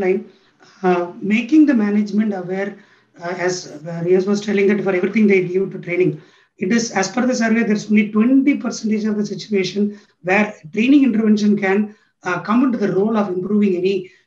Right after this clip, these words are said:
issues or productivity, productivity or attrition or whatever it is. They, that should be made very clear to the management or leaders that eighty percent is lying somewhere else.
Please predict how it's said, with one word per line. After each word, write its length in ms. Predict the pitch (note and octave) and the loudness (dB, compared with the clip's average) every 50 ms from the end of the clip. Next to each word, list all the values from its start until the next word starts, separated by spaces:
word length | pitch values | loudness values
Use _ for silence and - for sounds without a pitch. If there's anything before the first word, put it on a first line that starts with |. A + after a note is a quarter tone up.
| _ - | _ -8
issues 420 | F3 E3+ - - A3 A3 G#3 G3 | -6 -6 -4 -2 -2 -2 -2 -2
or 120 | F3+ E3+ D#3 | -4 -4 -6
productivity, 600 | - F#3 F3+ - - - G3 F#3+ F#3 - A3+ G#3+ | -8 -8 -10 -8 -6 -4 -4 -4 -4 -6 -12 -12
productivity 600 | - - E3+ E3+ - F3+ - G#3 G3+ - - G#3 | -12 -12 -14 -14 -12 -8 -8 -6 -6 -4 -2 -2
or 100 | F#3+ E3+ | -2 -2
attrition 420 | D#3+ D3+ - G#3 G3+ G#3 G#3 G#3 - _ _ - | -6 -8 -8 -8 -4 -2 -4 -4 -4 _ _ -10
or 100 | A3 A3+ | -4 0
whatever 300 | A3+ B3 B3 C#4+ B3 F#3 D#3+ | 0 2 2 4 2 2 0
it 60 | D3+ C3 | -2 -6
is. 220 | - - - _ _ _ _ _ _ _ _ _ - | -10 -18 -20 _ _ _ _ _ _ _ _ _ 0
They, 120 | G#3+ G#3+ - - | 0 0 0 2
that 240 | G#3+ A3+ B3 - - | 0 0 0 0 -2
should 220 | - D#4+ C4 A#3 | -2 0 2 2
be 80 | C#4 C4+ | 4 4
made 320 | A#3+ A3+ A#3 A#3 G#3+ G#3+ | 4 4 2 2 2 4
very 240 | G#3 G#3+ A3 G#3 - | 4 4 2 0 -2
clear 400 | - - G#3+ A3+ B3+ B3+ - - | -2 0 0 2 2 2 0 0
to 80 | A3+ | -2
the 80 | G3+ G#3 | 0 2
management 560 | G3 F#3 F3+ F#3 F3+ F3+ E3+ F3+ F#3+ G3 F3+ | 2 2 2 2 0 0 0 -2 0 0 0
or 240 | F3 E3+ E3+ E3 - _ _ _ _ - | -2 -4 -8 -8 -12 _ _ _ _ -2
leaders 460 | F3 F#3+ G#3 G#3 G3+ G3+ - - - _ - | 0 2 4 4 2 2 0 -8 -12 _ -8
that 320 | F#3 E3+ E3+ E3+ - - _ _ _ _ | -6 -4 -4 -6 -8 -14 _ _ _ _
eighty 280 | - - - - D#4+ D4+ | -4 -4 0 2 2 2
percent 360 | - B3 G#3+ G#3 - A3 G#3+ | 2 2 -2 -2 0 0 0
is 200 | G#3+ G3 - F#3 | 0 0 0 -2
lying 240 | F#3+ F#3+ G3+ A3 A3 | -2 0 2 0 0
somewhere 360 | - G#3 G3 A3+ B3 C4+ B3+ | -2 -4 -4 -2 0 0 2
else. 400 | G#3+ G#3+ G#3 F#3 - - - _ | 2 2 2 2 0 -4 -10 _